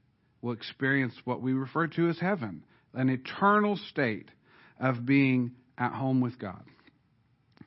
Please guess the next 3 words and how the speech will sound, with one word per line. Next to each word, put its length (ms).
The 120
next 400
thing, 500